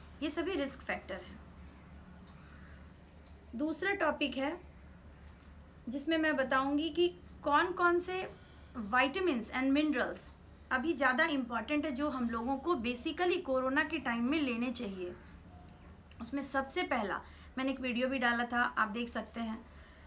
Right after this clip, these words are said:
उसमें मैंने बताया था क्या क्या खाना चाहिए। तो उसमें सबसे important है vitamin सी। वो इसलिए क्योंकि vitamin सी, जिसको ascorbic acid बोलते हैं, वो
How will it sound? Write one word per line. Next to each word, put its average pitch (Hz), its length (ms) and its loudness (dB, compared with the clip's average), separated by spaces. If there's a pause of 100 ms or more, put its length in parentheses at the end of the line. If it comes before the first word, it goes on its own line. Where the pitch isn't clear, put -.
(420)
उसमें 285 200 0
मैंने 269 220 4
बताया 247 360 4
था 262 80 -2
क्या 240 180 2
क्या 262 160 0
खाना 240 320 2
चाहिए। 240 380 -2 (1080)
तो 269 60 -2
उसमें 294 240 0
सबसे 302 360 0
important 277 680 2
है 302 40 2
vitamin 240 480 2
सी। 233 380 -2 (960)
वो 302 140 4
इसलिए 302 680 2 (480)
क्योंकि 339 500 4
vitamin 302 500 4
सी, 339 340 2 (260)
जिसको 285 300 0
ascorbic 277 600 4
acid 247 300 0
बोलते 240 300 0
हैं, 247 380 -2 (520)
वो 330 380 2